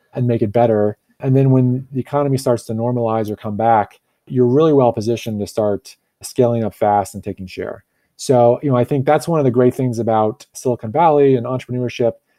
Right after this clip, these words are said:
is we're somewhat immune, uh, you know, at an early stage, you're somewhat immune to the larger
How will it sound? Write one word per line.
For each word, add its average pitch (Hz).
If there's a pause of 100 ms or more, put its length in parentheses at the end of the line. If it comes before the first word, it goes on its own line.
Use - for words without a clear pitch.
(220)
is 123 (400)
we're 214
somewhat 185
immune, 135
uh, 127
you 139
know, 131
at 139
an 135
early 151
stage, 139
you're -
somewhat 175
immune 123
to 120
the 107
larger 110